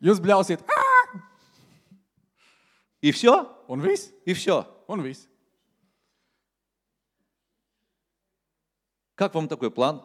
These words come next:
Speaker 1: Kā jums tāds plāniņš?
Speaker 2: Почему мы всегда ищем своих планов?
Speaker 1: Kāpēc mēs vienmēr savus plānus meklējam?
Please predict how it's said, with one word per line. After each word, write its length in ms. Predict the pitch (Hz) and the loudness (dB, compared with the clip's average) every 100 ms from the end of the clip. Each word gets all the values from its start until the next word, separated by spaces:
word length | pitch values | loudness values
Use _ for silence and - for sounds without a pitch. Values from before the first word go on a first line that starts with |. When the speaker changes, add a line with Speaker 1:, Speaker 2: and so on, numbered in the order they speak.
| _ _ | _ _
Speaker 1:
Kā 120 | - 123 | -18 -16
jums 80 | 110 | -14
tāds 160 | 104 | -16
plāniņš? 460 | 113 120 151 170 - _ _ _ - - _ _ _ _ _ _ _ | -8 -8 -8 -10 -16 _ _ _ -20 -20 _ _ _ _ _ _ _
Speaker 2:
Почему 320 | 117 - 185 | -12 -4 -2
мы 100 | 175 | -2
всегда 220 | 135 139 147 | -4 -6 -4
ищем 300 | 156 - 123 | -4 -4 -10
своих 320 | 117 135 120 | -6 -6 -6
планов? 320 | 127 104 76 - - - | -8 -10 -10 -18 -20 -14
Speaker 1:
Kāpēc 260 | 143 156 151 | -10 -10 -12
mēs 80 | 151 | -10
vienmēr 180 | 160 151 | -8 -8
savus 400 | - - 135 123 | -10 -10 -10 -10
plānus 320 | 120 113 - | -12 -14 -14
meklējam? 400 | 113 117 110 101 | -16 -16 -18 -18